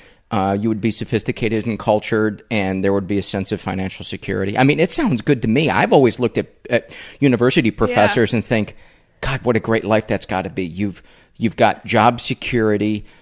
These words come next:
Speaker 1: you've got culture, because all college campuses have some degree of
Speaker 2: Right.
Speaker 1: culture.
Speaker 2: Even,
Speaker 1: Um,
Speaker 2: even S I U, although my parents would never admit that,
Speaker 1: Right.
Speaker 2: you know.
Speaker 1: You've, you've got, you've got, uh, intellectual stimulation where,
Speaker 2: Yeah.
Speaker 1: wherever you want it. Yeah, that,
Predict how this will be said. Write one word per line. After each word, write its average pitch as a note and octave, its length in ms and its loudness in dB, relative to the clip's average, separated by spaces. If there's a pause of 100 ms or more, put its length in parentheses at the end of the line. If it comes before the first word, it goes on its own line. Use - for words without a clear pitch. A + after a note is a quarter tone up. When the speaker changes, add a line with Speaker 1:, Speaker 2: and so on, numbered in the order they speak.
Speaker 1:
you've A2+ 200 -2
got G2+ 320 0
culture, C3+ 420 2
because A2 360 -2
all C#3+ 220 4
college A2 380 0
campuses A2 560 -4
have A#2 200 -6
some C3+ 300 0
degree G#2+ 320 -2
of F#2 160 -4
Speaker 2:
Right. A#2 240 0
Speaker 1:
culture. G2+ 320 -2 (320)
Speaker 2:
Even, C4+ 160 0
Speaker 1:
Um, G#2+ 180 4
Speaker 2:
even C4+ 220 -2
S B3+ 260 -6
I G#3+ 100 -4
U, A3 280 -4
although F#3 220 -8
my F#3 180 -12
parents F#3+ 400 -16
would F#3 80 -16
never F#3 240 -14
admit G3 320 -18
that, - 240 -18 (220)
Speaker 1:
Right. - 100 -10 (160)
Speaker 2:
you - 60 -20
know. F#3 140 -20 (120)
Speaker 1:
You've, A2 240 -6
you've A2 220 -4
got, - 260 -8
you've A2+ 220 -2
got, G2 480 -6
uh, E2+ 420 -6 (580)
intellectual B2 500 2
stimulation G#2 840 0
where, G#2 240 0
Speaker 2:
Yeah. - 0 -
Speaker 1:
wherever A2 420 2
you G#2 180 0
want G2 380 -4
it. F#2 240 -6
Yeah, A2+ 200 -8 (200)
that, - 220 -10